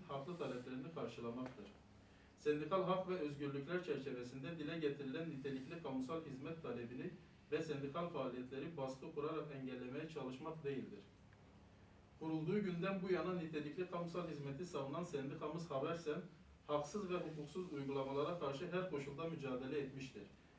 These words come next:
Sendikamız Merkez Yönetim Kurulu'nun aldığı karar gereği Genel Sekreterimiz İbrahim Damatoğlu'nun sürgünü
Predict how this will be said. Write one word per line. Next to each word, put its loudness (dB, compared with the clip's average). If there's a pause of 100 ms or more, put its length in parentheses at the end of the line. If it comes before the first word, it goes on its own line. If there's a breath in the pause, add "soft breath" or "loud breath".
(180 loud breath)
Sendikamız 4
Merkez 4
Yönetim 2
Kurulu'nun 0
aldığı 0
karar 4
gereği 0
Genel 2
Sekreterimiz -2
İbrahim 0
Damatoğlu'nun 0
sürgünü -2